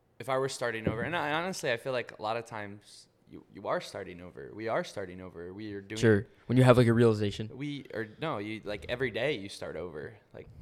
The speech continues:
Speaker 1: the clock kind of resets, and it, you are what you do. Like, you can't, you can't just, like, like, you can make money and then live off the money. You can't make health and then live off the health. You have to consistently make
Speaker 2: Sure.
Speaker 1: the health,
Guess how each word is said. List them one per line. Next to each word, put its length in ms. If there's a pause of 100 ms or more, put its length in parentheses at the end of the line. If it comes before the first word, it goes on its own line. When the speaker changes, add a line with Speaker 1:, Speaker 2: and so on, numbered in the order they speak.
Speaker 1:
the 80
clock 440
kind 180
of 100
resets, 600
and 280
it, 140
you 160
are 180
what 180
you 360 (160)
do. 380 (100)
Like, 160
you 80
can't, 280 (460)
you 100
can't 260
just, 240
like, 200 (340)
like, 180
you 220
can 220
make 240
money 300
and 80
then 140
live 180
off 200
the 80
money. 360
You 60
can't 280
make 260
health 360
and 80
then 180
live 160
off 180
the 100
health. 300
You 60
have 80
to 80
consistently 640
make 100
Speaker 2:
Sure. 160
Speaker 1:
the 120
health, 320